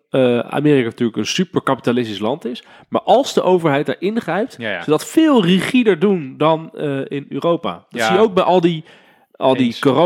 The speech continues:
Speaker 1: coronasteunacties en toen na de financiële crisis en hoe ze banken te lijf zijn gegaan.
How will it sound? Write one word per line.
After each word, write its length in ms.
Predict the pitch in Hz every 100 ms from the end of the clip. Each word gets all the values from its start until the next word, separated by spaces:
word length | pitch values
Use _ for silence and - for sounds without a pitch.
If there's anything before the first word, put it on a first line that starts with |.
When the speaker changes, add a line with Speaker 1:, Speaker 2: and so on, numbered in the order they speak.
| 190 175 143 -
Speaker 1:
coronasteunacties 1000 | - 170 165 160 - 151 160 - 151 147
en 100 | 139
toen 140 | 131 139
na 180 | 143 143
de 80 |
financiële 600 | 135 156 143 - 151 143
crisis 640 | - 170 185 175 160 151 143
en 100 | 135
hoe 120 | 135
ze 320 | 135 131 131 120
banken 360 | 156 185 170
te 120 | 160
lijf 300 | 151 156 160
zijn 200 | - 151
gegaan. 640 | 139 127 147 139 135 131